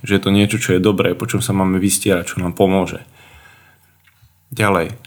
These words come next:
oddiel čo od kto.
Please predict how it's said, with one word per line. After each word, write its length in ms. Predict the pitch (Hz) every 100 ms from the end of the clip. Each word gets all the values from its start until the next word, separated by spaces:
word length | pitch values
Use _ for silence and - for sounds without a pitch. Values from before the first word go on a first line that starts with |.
| _ _ 127
oddiel 560 | 139 120 101 92 92 - -
čo 480 | - 107 127 127 - - - _ _
od 140 | 101 -
kto. 480 | - - 92 -